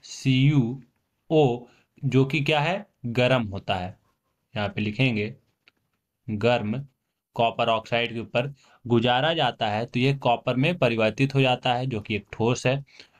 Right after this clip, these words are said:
ठीक, और जल में परिवर्तित हो जाता है इस प्रकार से, जो कि गैस होता है, ये जल वाष्प में परिवर्तित हो जाता है, ठीक। तो ये हमारी अभिक्रिया है। तो ये, इसे हम पहले संतुलित करेंगे, तो यहाँ पे एच टू है,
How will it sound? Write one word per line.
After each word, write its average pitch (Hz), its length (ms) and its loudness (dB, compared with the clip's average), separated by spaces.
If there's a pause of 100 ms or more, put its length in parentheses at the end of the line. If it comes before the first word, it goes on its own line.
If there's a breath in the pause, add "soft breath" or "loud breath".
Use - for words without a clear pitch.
(140 loud breath)
ठीक, 156 200 0 (300 soft breath)
और 135 380 0 (260)
जल 127 320 2
में 147 300 0 (240)
परिवर्तित 117 600 0
हो 117 80 0
जाता 110 300 2
है 160 120 0
इस - 160 -4
प्रकार 107 380 0
से, 151 140 -4
जो 120 200 -2
कि 190 280 -2 (360)
गैस 117 380 -2
होता 117 220 -4
है, 139 100 2
ये 151 280 0 (300 soft breath)
जल 117 240 0
वाष्प 113 360 -2
में 120 240 -2
परिवर्तित 107 560 0
हो 107 60 0
जाता 104 300 0
है, 101 140 -4
ठीक। 180 280 -4 (360 loud breath)
तो 139 60 4
ये 165 120 2
हमारी 147 320 0
अभिक्रिया 113 500 0
है। 92 160 -6 (480 soft breath)
तो 156 240 2 (220 soft breath)
ये, 139 100 4
इसे 143 300 -2
हम 160 180 -2
पहले 143 240 2
संतुलित 135 460 0
करेंगे, 147 400 0 (340 soft breath)
तो 131 60 2
यहाँ 127 200 2
पे 139 120 -4
एच 123 240 -2
टू 151 100 -4
है, 143 200 2